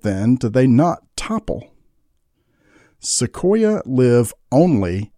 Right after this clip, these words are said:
in groves with other sequoia. They intertwine roots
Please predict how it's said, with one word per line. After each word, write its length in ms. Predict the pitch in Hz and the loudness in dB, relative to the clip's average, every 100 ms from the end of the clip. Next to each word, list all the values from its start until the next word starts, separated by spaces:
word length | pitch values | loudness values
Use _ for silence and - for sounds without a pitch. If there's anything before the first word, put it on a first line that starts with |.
| _ 110 | _ -4
in 200 | 107 98 | -4 -4
groves 680 | 110 123 135 90 90 - - | 0 2 2 0 -6 -8 -6
with 280 | 113 107 _ | -6 -6 _
other 300 | 135 151 101 | -4 -2 -4
sequoia. 640 | 110 - 127 - 156 104 110 - _ _ _ _ _ _ _ _ _ | -6 -6 -6 0 0 0 -6 -14 _ _ _ _ _ _ _ _ _
They 180 | 160 143 | 0 0
intertwine 800 | 170 165 - - 151 170 139 104 | 0 0 0 -4 -2 0 0 -2
roots 600 | 98 170 - - - - | 0 0 0 -4 -6 -6